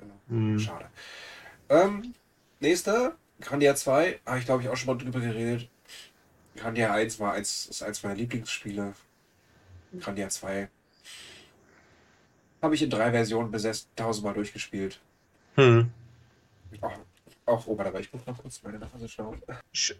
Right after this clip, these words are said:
Speaker 2: schneiden, schneiden.
Speaker 1: Wo war ich denn stehen geblieben?
Speaker 2: Ähm, wir haben über drei, ich glaube, den Wechsel von drei D, Kampfspielen et cetera. Nee.
Speaker 1: Äh,
Speaker 2: Oder
Speaker 1: Grandia,
Speaker 2: Grandia.
Speaker 1: Grandia,
Speaker 2: Mhm.
Speaker 1: von Grandia auch, ja. Grandia zwei.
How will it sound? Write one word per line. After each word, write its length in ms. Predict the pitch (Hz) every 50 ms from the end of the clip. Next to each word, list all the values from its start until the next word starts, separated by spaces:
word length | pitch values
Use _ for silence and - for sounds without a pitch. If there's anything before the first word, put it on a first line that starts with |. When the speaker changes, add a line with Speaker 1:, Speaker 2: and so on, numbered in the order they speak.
| - -
Speaker 2:
schneiden, 580 | - - - 143 143 143 170 165 151 151 151 -
schneiden. 600 | - - - 147 147 151 160 147 143 143 143 - _ _ _ _ _ -
Speaker 1:
Wo 80 | 123
war 100 | - 127
ich 80 | 127 -
denn 80 | 131
stehen 200 | - - 160 160 160
geblieben? 300 | 143 120 113 110 101 98 101 - - - - - - - - - - - - - -
Speaker 2:
Ähm, 480 | 135 139 143 151 143 147 151 143 120 - - - - - - - _ -
wir 200 | 143 151 147 143
haben 260 | 151 147 160 175 180
über 500 | 160 147 151 143 143 147 147 147 135 - - _ _ _ - - _ _ _ _ _ - _ _ _ _ _ -
drei, 280 | - - 131 139 143 147
ich 100 | 135 -
glaube, 280 | - 147 147 151 156
den 160 | 147 143 135 143
Wechsel 260 | 160 - - 175 151
von 320 | - 156 151 151 143 -
drei 220 | - - 127 120 120
D, 240 | 123 143 165 175
Kampfspielen 600 | - - 156 160 170 - - - 170 165 165 160 160
et 120 | 143 -
cetera. 420 | - 160 165 170 180 190 196 202 202
Nee. 320 | 175 175 190 170 127 - - - _ _ _ -
Speaker 1:
Äh, 120 | - 113
Speaker 2:
Oder 120 | 143 143
Speaker 1:
Grandia, 400 | 139 - - 185 160 123 110 95 -
Speaker 2:
Grandia. 360 | - - 151 160 151 - 101
Speaker 1:
Grandia, 20 | 98
Speaker 2:
Mhm. 40 | -
Speaker 1:
von 140 | 156 127 127
Grandia 260 | 117 113 113 107 107
auch, 200 | 104 95 - - -
ja. 140 | 90 87 - _ _ _ _ _ _ _ _ _ _ _ _ _ _ _ _ _ _
Grandia 320 | - - - 139 135 127 123
zwei. 360 | - - - 101 113 107 -